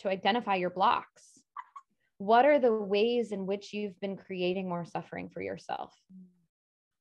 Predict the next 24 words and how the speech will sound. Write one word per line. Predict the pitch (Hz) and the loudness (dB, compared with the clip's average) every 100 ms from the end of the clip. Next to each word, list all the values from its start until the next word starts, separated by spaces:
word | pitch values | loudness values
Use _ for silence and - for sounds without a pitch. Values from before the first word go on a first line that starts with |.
| _ _ _ _ _ _ - | _ _ _ _ _ _ -4
And | 202 202 202 196 | 0 2 0 -2
there's | 208 208 | -2 0
a | 208 208 _ | -2 -4 _
full | 247 254 262 254 226 - - | 2 4 4 2 0 -6 -2
process | 202 196 208 190 175 - | 0 0 0 -2 -4 -4
that | 185 | -4
I | 175 175 | -4 -6
teach | 196 180 - - | -8 -8 -10 -12
in | 185 | -6
order | 175 190 | -4 -2
to | 180 | -4
figure | 175 185 185 180 175 160 | -6 -8 -8 -8 -4 -2
that | 151 | -2
out, | 143 - 226 | -2 -4 -6
because | 185 202 | -6 -4
it's | 202 | -2
actually | 240 262 - 240 | -4 -4 -4 -4
not, | 202 196 190 - _ _ _ | -2 -2 -4 -10 _ _ _
you | 196 | -8
know, | 180 | -6
what | 175 190 | -2 -4
meets | 170 190 180 - | -4 -10 -10 -6
the | 151 | -4
eye. | 131 - - | -4 -6 -12